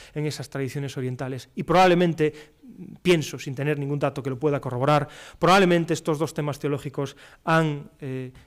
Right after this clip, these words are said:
servido como cierta cautela a la hora de nombrar explícitamente y hacer converger, como si de alguna forma, eh, todas las tradiciones fuesen efectivamente iguales a este respecto. Pero probablemente sí,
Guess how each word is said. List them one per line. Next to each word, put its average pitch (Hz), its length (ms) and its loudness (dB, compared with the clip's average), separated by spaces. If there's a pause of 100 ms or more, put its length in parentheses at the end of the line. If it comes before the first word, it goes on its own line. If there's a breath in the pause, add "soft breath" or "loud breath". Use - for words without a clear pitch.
(180)
servido 143 680 0
como 139 420 -6
cierta 180 400 0
cautela 143 540 0 (220 loud breath)
a 147 100 -4
la 143 160 0
hora 147 220 2
de 147 100 -2
nombrar 147 280 -4 (160)
explícitamente 147 680 -4
y - 40 2
hacer 170 180 -4
converger, 170 420 0
como 160 180 -2
si 165 100 -4
de 156 60 2
alguna 165 200 2
forma, 151 320 -4 (320 loud breath)
eh, - 300 -14
todas 180 180 2
las 143 140 -2
tradiciones 151 400 -6
fuesen 151 360 -8 (260 loud breath)
efectivamente 147 680 -8
iguales 147 760 -4
a 147 100 -10
este 143 400 -10
respecto. 160 440 -8 (480 loud breath)
Pero 202 160 6
probablemente 214 600 6
sí, 180 440 -2